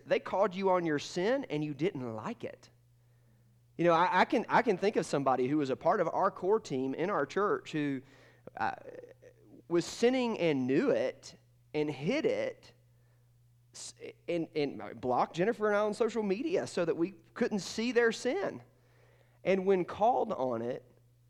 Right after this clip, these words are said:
church hurt. They hurt me. No, you hurt yourself. Anybody ever had an animal caught in a trap? And that animal's caught in a trap, maybe it's a calf caught in a fence or something like that,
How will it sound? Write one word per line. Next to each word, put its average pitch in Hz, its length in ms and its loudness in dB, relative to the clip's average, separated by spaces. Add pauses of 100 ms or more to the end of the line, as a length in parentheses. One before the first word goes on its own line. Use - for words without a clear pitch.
(760)
church - 280 -2
hurt. 110 300 -8 (420)
They 139 120 0
hurt 143 260 -4
me. 131 240 -12 (180)
No, 120 360 -4 (260)
you 220 200 -4
hurt 233 260 2
yourself. 156 800 0 (300)
Anybody 240 320 6
ever 190 180 6
had 175 160 6
an 139 80 4
animal 156 340 2
caught 151 260 2
in 131 60 -6
a 123 60 -4
trap? 139 560 0 (260)
And 156 100 2
that - 80 2
animal's 160 360 2
caught 151 180 2
in 143 60 -2
a - 20 -2
trap, 147 240 0
maybe 143 200 0
it's 143 120 -4
a - 20 -12
calf 139 400 -2
caught 139 180 2
in 127 60 -8
a 123 40 -6
fence 139 300 -4
or 131 40 -6
something 135 320 -4
like 131 160 -2
that, 135 320 0